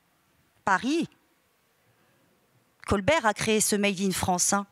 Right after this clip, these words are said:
cette réputation française, ce goût français, c'est ce qu'on retrouve dans les archives.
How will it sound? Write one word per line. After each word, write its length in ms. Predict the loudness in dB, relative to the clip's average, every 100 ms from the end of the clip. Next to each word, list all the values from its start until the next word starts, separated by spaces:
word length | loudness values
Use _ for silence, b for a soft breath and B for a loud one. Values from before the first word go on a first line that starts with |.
| _
cette 280 | -2 -2 0
réputation 640 | -4 -4 -2 -2 0 -6
française, 500 | -4 -2 0 2 2
ce 140 | 2
goût 160 | 2 0
français, 400 | 0 -2 0 0
c'est 140 | 0
ce 80 | 0
qu'on 160 | 0 0
retrouve 420 | 0 0 0 0
dans 140 | 0
les 160 | 0 0
archives. 440 | 0 0 -2 -6